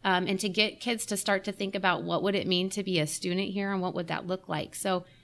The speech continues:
I think the, um, sessions have gone really well. I've loved and I've appreciated the interest in it. And I've also, um, enjoyed hearing the people that are still uncertain about this model of this education and really trying to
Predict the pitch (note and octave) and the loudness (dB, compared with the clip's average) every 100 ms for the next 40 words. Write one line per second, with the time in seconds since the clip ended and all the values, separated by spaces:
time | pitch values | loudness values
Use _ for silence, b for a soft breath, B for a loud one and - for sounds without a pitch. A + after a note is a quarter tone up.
0 | b G#3 C#4 C4+ C4+ A#3+ G#3+ G#3+ G3+ F#3+ | b 2 2 2 2 4 4 4 2 2
1 | F#3 G#3+ G#3 A3+ G#3+ G3 F3+ F3 E3+ F#3+ | 0 -2 0 -2 -2 -2 0 0 0 0
2 | G#3+ G3+ G3 A#3 - b - F3+ F#3+ F#3+ | 0 2 2 -2 -6 b 0 0 0 2
3 | G3 G3 G#3+ - - F#3+ F3+ E3 F3 D#3 | 6 6 2 -8 0 2 2 0 -2 -4
4 | - C#4+ - A3 G3 F#3+ F3+ F3 F3+ F#3 | 2 4 4 2 4 4 2 2 2 2
5 | G3+ - C4+ - C4 C4 C#4 - b b | 0 2 0 0 -2 0 -2 -6 b b
6 | G#3 A3 B3 C#4+ D#4+ D4 C#4 - - A#3+ | 2 4 4 2 2 4 2 0 2 4
7 | A3+ A3 A3+ A3 A3+ A3+ A#3 A3+ G#3+ A3 | 4 4 2 2 0 0 0 0 -2 -4
8 | A3+ A3+ A3 G#3+ - G#3+ A3+ A3 A3+ A3 | -2 -2 0 -2 0 2 2 4 2 2
9 | G#3+ - F#3+ E3+ E3+ - F3+ E3+ F3+ F3+ | -2 -2 -4 -2 -4 -2 -2 -2 -2 -2
10 | F3 A#2 - b - F#3 F#3+ F#3 E3+ F3+ | -2 -4 -8 b -4 0 2 0 -2 -2
11 | D#3+ E3 E3+ E3 E3 - F#3 F3+ F3+ F#3+ | -2 -2 -2 -2 -4 -4 -2 0 2 2
12 | G3 G3+ G3+ - G3 F#3 E3+ | 4 2 0 -2 0 4 2